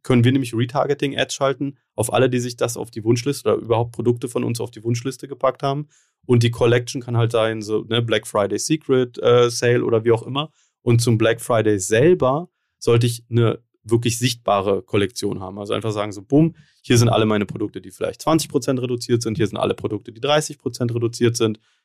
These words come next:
hier alle, die fünfzig Prozent reduziert sind“, wie auch immer. Und das einfach nicht eins zu eins spiegeln wie im Shop,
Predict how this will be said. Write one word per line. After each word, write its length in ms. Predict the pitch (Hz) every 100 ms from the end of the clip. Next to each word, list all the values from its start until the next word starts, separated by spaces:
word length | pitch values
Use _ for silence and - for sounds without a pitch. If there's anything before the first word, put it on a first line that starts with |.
| _ _
hier 180 | - -
alle, 140 | 104
die 140 | 101 101
fünfzig 500 | - 170 - 131 120
Prozent 360 | 123 113 110
reduziert 340 | 107 107 - 110
sind“, 160 | 110
wie 80 | 113
auch 120 | 117
immer. 340 | 117 123 123 120 _ _
Und 120 | 107
das 240 | 123 135 - -
einfach 380 | 123 135 135 - _ _ _
nicht 300 | 127 143 - _ _ _ _
eins 300 | 123 143 -
zu 120 | -
eins 280 | - 139 156
spiegeln 480 | - 165 175 185 160
wie 100 | 165
im 100 | 165
Shop, 300 | - 160